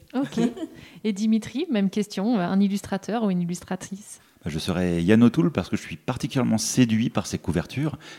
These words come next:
Speaker 2: J'ai adoré On Mars. Je suis, euh, vraiment adepte de la couverture qu'il a fait pour, euh, Kanban, euh, la deuxième version, et, euh, Weather Machine. Donc, euh, toutes ces couves, à chaque fois, euh, véhiculent, euh,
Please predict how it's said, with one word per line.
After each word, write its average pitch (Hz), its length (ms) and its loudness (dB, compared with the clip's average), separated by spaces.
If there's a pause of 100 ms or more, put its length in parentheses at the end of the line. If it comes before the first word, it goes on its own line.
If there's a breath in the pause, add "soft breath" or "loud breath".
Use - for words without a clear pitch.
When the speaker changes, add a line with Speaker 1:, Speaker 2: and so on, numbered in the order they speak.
(120 loud breath)
Speaker 2:
J'ai 78 180 -2
adoré 87 340 4
On 85 120 4
Mars. 101 580 0 (320 loud breath)
Je - 60 -20
suis, 82 300 -4
euh, 71 60 -4 (420 loud breath)
vraiment 95 260 2
adepte 92 400 2
de 76 60 -2
la 76 80 0
couverture 92 400 -4
qu'il 76 140 -8
a 76 40 -4
fait - 140 -6
pour, 78 240 -2
euh, 76 80 -2
Kanban, 92 460 2 (280 loud breath)
euh, 82 380 -4
la 85 100 -4
deuxième 82 320 0
version, 139 400 0 (440 loud breath)
et, 98 140 6
euh, 87 140 6
Weather 87 300 2
Machine. 107 400 2
Donc, 87 160 0
euh, 80 240 0 (280 loud breath)
toutes 151 160 -4
ces 143 160 4
couves, 165 260 4
à 113 40 6
chaque 107 220 0
fois, 127 160 0
euh, 113 220 2
véhiculent, 101 520 0
euh, 87 200 0